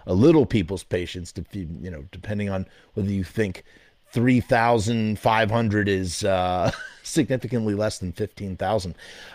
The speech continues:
Uh, they are long on dark allusions, vague language, and mixed metaphors, but short on cogent, cogent, cogent, I can't pronounce that word.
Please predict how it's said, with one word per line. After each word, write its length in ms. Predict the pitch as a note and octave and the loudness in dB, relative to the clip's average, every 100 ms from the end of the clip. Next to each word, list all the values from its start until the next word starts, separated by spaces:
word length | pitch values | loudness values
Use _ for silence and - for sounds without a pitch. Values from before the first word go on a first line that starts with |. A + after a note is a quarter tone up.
| - | 2
Uh, 200 | C#3 C3+ | 4 4
they 260 | B2 E3 G#3 | 4 6 8
are 200 | F3 D3+ | 6 6
long 540 | A#2 C#3 D#3+ F3+ G3 | 6 6 6 6 4
on 280 | - B2+ A2 | 2 0 2
dark 400 | G2+ D#3 D#3+ - | 4 6 4 2
allusions, 800 | C3 A#2 D#3 F#3+ F#3 G3 F#3+ - - | 0 4 4 4 2 2 0 -2 -6
vague 500 | F#2+ G#2 D3+ G3+ F#3 | -2 2 4 4 4
language, 760 | B2 C3+ F#3 F#3 B2+ G#2 G2+ | 2 2 2 4 2 0 0
and 300 | B2+ A#2+ A2 | -2 0 0
mixed 360 | B2+ F3+ - - | 0 0 -4 -6
metaphors, 600 | A2 C3 A3+ - A#2+ A2 | 0 4 4 4 2 2
but 200 | B2+ G#2+ | -2 -6
short 520 | - - B3 D3+ - - _ _ - _ | -6 4 6 6 2 -10 _ _ -20 _
on 240 | - C#3 C#3 - | -2 0 -2 -6
cogent, 880 | - D3+ F3 F#3+ F#3+ A#3 A#3+ - - _ | -2 2 2 2 2 0 0 -8 -16 _
cogent, 640 | - C3 C#3+ D#3+ F#3 G3+ - | -8 -2 0 0 -4 -6 -8
cogent, 600 | - A#2 C3+ C#3+ D#3+ - | -4 -2 -2 -4 -8 -8
I 100 | - | -12
can't 280 | F#2+ G#2+ F#2 | -10 -8 -8
pronounce 360 | - F#2+ F#2 - | -6 -6 -6 -4
that 180 | G2 C#2 | -4 -2
word. 200 | F#2+ | -4